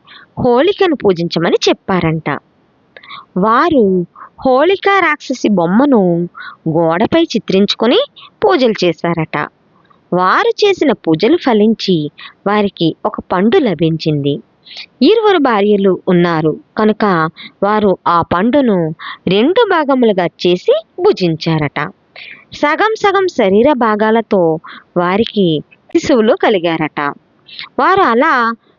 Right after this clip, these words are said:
శిశువులను చూసి తట్టుకోలేక ఆ రెండు శరీర భాగములను సంధి చేసి, అనగా అతికించి ఒక్క ఆకారంగా చేశారట. ఆ శరీరమే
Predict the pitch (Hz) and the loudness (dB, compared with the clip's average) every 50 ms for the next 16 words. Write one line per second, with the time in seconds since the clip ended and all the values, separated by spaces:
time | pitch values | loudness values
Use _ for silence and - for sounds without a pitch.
0 | _ - - - 285 269 - - 359 359 370 349 339 330 - - - 190 180 170 | _ -20 -2 0 0 0 2 2 4 4 4 4 2 0 -2 -2 0 0 0 0
1 | - - 208 180 165 - - 196 165 - - 247 - - 269 254 233 220 202 190 | 0 0 0 0 0 0 -2 -4 -4 -4 -4 -4 0 0 0 2 2 0 0 -2
2 | - - 202 180 160 151 151 160 160 - _ _ _ _ _ _ _ _ _ _ | -2 -4 -4 -2 -2 -2 -4 -4 -8 -12 _ _ _ _ _ _ _ _ _ _
3 | _ _ _ _ _ _ _ _ _ _ _ _ _ _ _ _ - _ _ _ | _ _ _ _ _ _ _ _ _ _ _ _ _ _ _ _ -20 _ _ _
4 | - - - - - _ 185 196 190 180 190 208 240 339 403 466 440 - 381 349 | -18 -18 -18 -20 -10 _ -4 -2 -2 0 0 0 0 2 2 0 0 2 2 2
5 | 320 330 320 302 311 247 269 247 233 220 226 220 220 220 220 226 226 220 - - | 4 4 2 2 2 2 0 0 0 0 0 2 2 2 4 2 2 0 0 -2
6 | 165 151 156 170 170 - - 220 208 - - 339 392 403 - - - - - _ | -2 0 0 -2 -2 0 0 0 0 2 2 2 2 2 -2 -10 -20 -20 -20 _
7 | - 160 170 180 170 190 180 - - 170 170 - - - - 294 294 277 240 - | -6 -2 -2 0 0 -2 -4 -4 -4 -6 -6 -6 -8 -2 0 2 2 2 2 0
8 | 214 190 170 165 - _ _ - 180 185 - _ - - 403 349 262 - - 208 | 0 0 0 -2 -4 _ _ -4 -4 -4 -6 _ -2 0 0 0 -2 -4 -4 -4
9 | 180 170 160 151 156 180 285 - - 302 196 - - - 175 160 151 147 - - | -4 -2 -4 -2 -2 -2 -2 0 0 0 0 0 -2 -4 -2 -2 -2 -4 -4 -6
10 | 147 139 131 - _ _ - - - - - - _ 147 151 165 202 254 - - | -6 -6 -8 -10 _ _ -20 -20 -20 -20 -20 -10 _ -4 -2 -2 -4 -4 0 2
11 | 311 294 277 277 262 247 247 233 220 190 175 165 160 | 2 2 4 2 2 4 2 2 2 2 2 0 -2